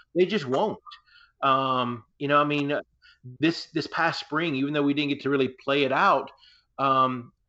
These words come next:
N A I A switched and we were all playing, uh, D one college rules for my men. So, which means we're, we're playing the lets and,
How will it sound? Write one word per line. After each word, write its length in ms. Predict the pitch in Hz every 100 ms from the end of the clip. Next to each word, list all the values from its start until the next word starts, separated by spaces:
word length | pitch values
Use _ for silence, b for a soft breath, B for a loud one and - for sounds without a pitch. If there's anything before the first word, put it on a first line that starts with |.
| _
N 120 | 160 180
A 140 | 151
I 200 | 143 156
A 140 | 135
switched 520 | 123 - 156 143 - -
and 120 | 131
we 120 | 131 160
were 180 | 151
all 240 | - 139 143
playing, 760 | - 139 135 135 135 127 123 _
uh, 220 | 127 127 120
D 240 | 110 139 147 _ _ _ _
one 260 | 139 135 135
college 360 | 143 131 120
rules 300 | 127 175 131
for 120 | - 127
my 160 | 120
men. 280 | 123 185 113
So, 280 | - 131 123 B B B
which 160 | 143 147
means 200 | 139 120
we're, 220 | 151 135
we're 180 | 143 147
playing 400 | - 139 151 151
the 80 | 139
lets 440 | 135 151 160 -
and, 300 | 123 120 120